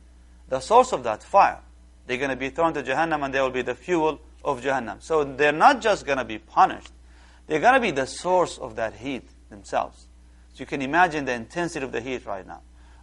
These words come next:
Also, hijara. Allah subhanahu wa ta'ala says, it spoke about hijara, stones. Now, uh, uh, there are three, actually, three categories of fuels for Jahannam. In this ayah,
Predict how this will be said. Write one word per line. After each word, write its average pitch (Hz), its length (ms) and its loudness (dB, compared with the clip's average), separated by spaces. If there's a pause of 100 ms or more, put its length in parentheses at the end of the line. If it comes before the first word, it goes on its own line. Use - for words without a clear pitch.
Also, 202 420 4
hijara. 131 600 4 (580)
Allah 151 220 6
subhanahu - 140 -10
wa - 60 -18
ta'ala 165 180 6
says, 165 260 0
it 143 240 -8
spoke - 380 -2
about 156 320 4
hijara, 156 520 4
stones. 123 600 -2 (560)
Now, 180 300 10
uh, - 20 10
uh, 151 680 6
there 156 120 6
are 165 100 8
three, 220 320 0
actually, 131 560 -2 (200)
three 190 340 0
categories 117 800 0 (400)
of 156 180 8
fuels 151 560 0
for 131 160 -6
Jahannam. 107 400 -10 (640)
In 143 140 -6
this 254 240 4
ayah, 156 380 6